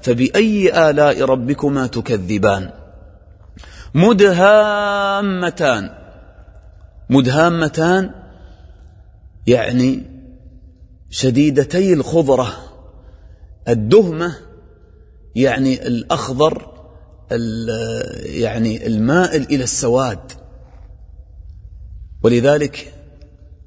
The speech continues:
يعني هذا يدل على كثرة الأشجار والأغصان والأوراق فيها،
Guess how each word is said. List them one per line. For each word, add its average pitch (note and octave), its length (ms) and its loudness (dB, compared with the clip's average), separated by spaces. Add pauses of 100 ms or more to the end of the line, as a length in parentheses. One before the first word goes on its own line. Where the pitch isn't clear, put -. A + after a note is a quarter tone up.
(100)
يعني A2+ 280 -2
هذا C#3+ 540 0 (100)
يدل B2+ 360 0
على D3+ 640 -2 (540)
كثرة F3 500 0 (140)
الأشجار C#3 840 -6 (640)
والأغصان C#3 800 0
والأوراق C#3+ 800 0
فيها، B2 500 -4